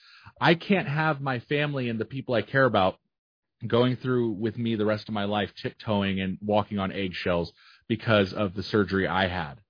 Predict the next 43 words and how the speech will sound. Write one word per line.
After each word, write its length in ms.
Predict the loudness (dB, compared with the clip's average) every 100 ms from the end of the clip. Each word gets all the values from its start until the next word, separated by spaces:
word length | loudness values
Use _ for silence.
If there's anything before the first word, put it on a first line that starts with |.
| _ _ 2
That 160 | 4
was 140 | 4 2
my 240 | 2 2
decision, 640 | 0 -6 -8 -8 -8 -10 -10 -16 -4
and 160 | 0 2
I 220 | 6 6
have 240 | 4 2
to 80 | 0
learn 280 | 0 0 0
to 60 | -2
deal 240 | -2 0
with 160 | 0 -2
the 100 | -4
repercussions 840 | -4 -4 -8 -4 -4 -2 -4 -2
and 140 | -2 0
what 160 | 2
I 220 | 2 2
fucking 360 | 0 -4 -4 -4
did 160 | -4 -4
to 40 |
my 160 | -2 0
own 180 | 2 2
body. 380 | 0 -6 -12 _ -20 -20 -4
So, 340 | 4 6 6
no, 500 | 4 4 6 6 2 -6 _ _
eat 200 | -4 -2 0
that 160 | 2
macaroni 540 | 2 0 0 -2 -2 -4
and 80 | -6
cheese 280 | -4 -4
in 80 | -4
front 200 | -4 -2
of 60 | -2
me. 100 | -2
It's 260 | -4 -2 2
okay 760 | 2 0 2 4 4 0 -4 _ -20 -18 -8
because 340 | -6 -2 -2 -4 _ _ _ _ _ -4
I'm 400 | 2 4 4 2
doing 300 | 0 -2 0
this 200 | -2 -4
to 100 | -8
get 260 | -4 -4 0
better. 440 | 2 4 4 2